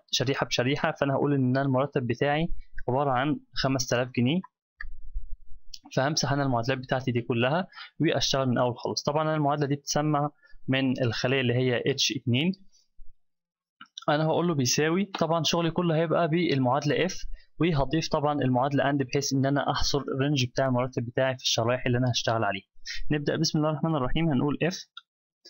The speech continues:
هقول لو المرتب بتاعي اللي هو المرتب السنوي، طبعا النسب دي كلها على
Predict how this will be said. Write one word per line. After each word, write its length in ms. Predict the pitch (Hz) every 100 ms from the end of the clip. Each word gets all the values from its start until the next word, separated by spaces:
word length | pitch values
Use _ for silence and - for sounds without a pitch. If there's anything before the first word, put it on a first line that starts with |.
| - - -
هقول 260 | 165 190
لو 320 | 160 131 98 - _ _ - -
المرتب 520 | 147 127 139 185 196 185
بتاعي 520 | 135 139 123 120 190 - _ _
اللي 120 | 120
هو 100 | 123
المرتب 380 | 135 123 135 139
السنوي، 380 | 120 - 131 135
طبعا 240 | 147 156
النسب 400 | 147 131 139 143
دي 80 | 135
كلها 320 | - 127 147
على 440 | 156 131 143 165